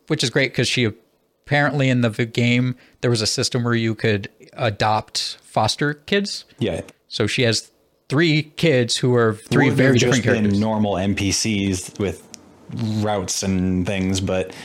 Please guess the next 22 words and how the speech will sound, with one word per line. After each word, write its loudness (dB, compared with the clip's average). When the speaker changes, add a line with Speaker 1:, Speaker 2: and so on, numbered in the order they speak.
Speaker 2:
now -2
that -4
they're -2
real -2
people -4
and 0
they 0
lived -2
two -2
hundred -2
years 0
because -4
they're -2
elves -2
and -2
a -2
dwarf, -4
they, -2
they -2
have -4
a -4
real -2